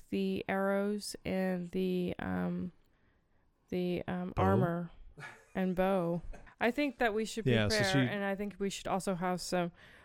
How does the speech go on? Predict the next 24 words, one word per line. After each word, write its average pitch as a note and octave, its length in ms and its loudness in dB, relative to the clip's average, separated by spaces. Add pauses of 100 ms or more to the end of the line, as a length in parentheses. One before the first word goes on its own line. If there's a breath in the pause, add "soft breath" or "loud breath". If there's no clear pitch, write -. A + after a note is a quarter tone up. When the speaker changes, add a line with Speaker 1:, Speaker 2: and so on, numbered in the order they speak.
(240 loud breath)
Speaker 1:
herbs F#3 360 2
of F3 180 0
poison F3+ 680 2
and E3+ 500 0 (100)
of D#3+ 720 0 (100)
energy, E3 720 0 (880 soft breath)
assortment F3 840 0
of E3+ 160 -2
herbs, E3+ 360 0
so F3 260 2
that E3 340 0 (360)
if - 240 -2
we F3 640 2
need F3 280 -2
to F3+ 80 -2
protect - 380 -2
ourselves F3 500 0
or - 60 2
Speaker 2:
I'm F3 60 4
Speaker 1:
if - 120 -4
we F3 100 2
need E3+ 180 2
more E3 240 -2
energy. F3 680 0